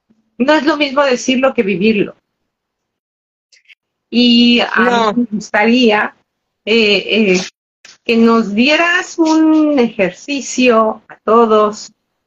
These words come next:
Speaker 1: mm, para poder, am, sentir la magia de,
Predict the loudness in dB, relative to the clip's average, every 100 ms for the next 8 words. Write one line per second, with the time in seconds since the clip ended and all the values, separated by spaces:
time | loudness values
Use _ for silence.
0 | _ -2 0 0 -4 -10 -14 _ _ _
1 | -20 -20 _ -4 0 2 2 2 2 0
2 | -2 -8 _ _ _ -4 0 2 0 0
3 | -2 -4 -4 0 2 2 0 -2 -4 -6
4 | -8 -12 -12 -14 -12 -6 -2 -2 -4 -10
5 | _ _ _ _ _ _ _ _ -14 -14
6 | -14 -18 -12 -10 -10 -10 -8 -4 -2 -2